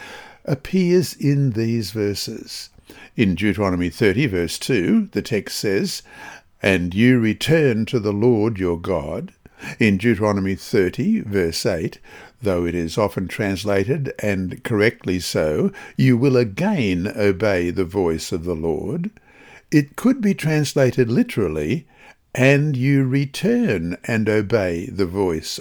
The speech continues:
of the Lord." Finally, in Deuteronomy thirty, verse ten, where it reads, "And if you turn to the Lord your God with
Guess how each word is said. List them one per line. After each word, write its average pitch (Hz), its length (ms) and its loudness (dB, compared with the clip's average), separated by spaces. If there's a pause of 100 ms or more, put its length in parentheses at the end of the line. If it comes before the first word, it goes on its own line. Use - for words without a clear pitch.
of 87 280 0
the 95 120 -2
Lord." 85 500 -6 (520)
Finally, 127 840 0
in 107 340 2 (160)
Deuteronomy 107 600 0
thirty, 101 340 0
verse 87 340 -2
ten, 98 540 -2
where 110 220 4
it 104 120 0
reads, 110 460 0 (320)
"And 104 220 4
if 104 180 0
you 101 80 0
turn 151 460 2
to - 120 -2
the 107 120 0
Lord 104 360 2
your 95 180 2
God 90 440 2
with 95 300 0